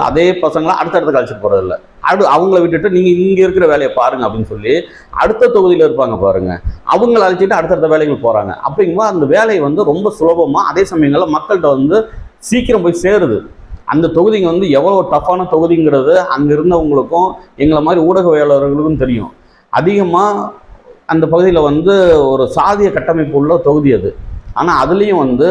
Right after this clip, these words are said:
மிக சிறப்பா வந்து வேலை செஞ்சுட்டு இருக்குது எதுன்னு பாத்தீங்கன்னா, நாம் தமிழர் கட்சி. சாதியெல்லாம் மீண்டு அங்கிருந்து எடுத்து வந்து, "அதெல்லாம் தூக்கி வீசுங்கப்பா" அப்படின்னு சொல்லிட்டு அழகா கொண்டு போய் அண்ணன்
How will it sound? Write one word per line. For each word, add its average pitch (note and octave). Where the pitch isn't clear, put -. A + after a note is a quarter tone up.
மிக E3
சிறப்பா A#3+
வந்து F3+
வேலை D#3
செஞ்சுட்டு C#3+
இருக்குது B2
எதுன்னு D3
பாத்தீங்கன்னா, B2
நாம் D#3+
தமிழர் D3+
கட்சி. A#2
சாதியெல்லாம் F3
மீண்டு G3
அங்கிருந்து E3+
எடுத்து D#3+
வந்து, E3+
"அதெல்லாம் D#3+
தூக்கி F3+
வீசுங்கப்பா" F3+
அப்படின்னு D3+
சொல்லிட்டு C3+
அழகா E3+
கொண்டு D#3
போய் D3
அண்ணன் C#3+